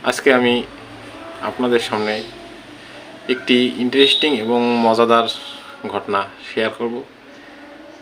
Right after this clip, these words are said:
সেই ঘটনাটি আপনারা সুন্দরভাবে শুনবেন, ভিডিওটি না টেনে।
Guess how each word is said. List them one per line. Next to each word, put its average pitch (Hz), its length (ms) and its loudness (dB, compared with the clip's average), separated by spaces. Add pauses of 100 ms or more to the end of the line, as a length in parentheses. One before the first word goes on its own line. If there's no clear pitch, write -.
(560)
সেই 113 120 -4
ঘটনাটি 113 380 2
আপনারা 110 440 0 (120)
সুন্দরভাবে 113 640 -2 (920)
শুনবেন, 117 340 4
ভিডিওটি 107 340 -2
না 101 140 0
টেনে। 104 240 -8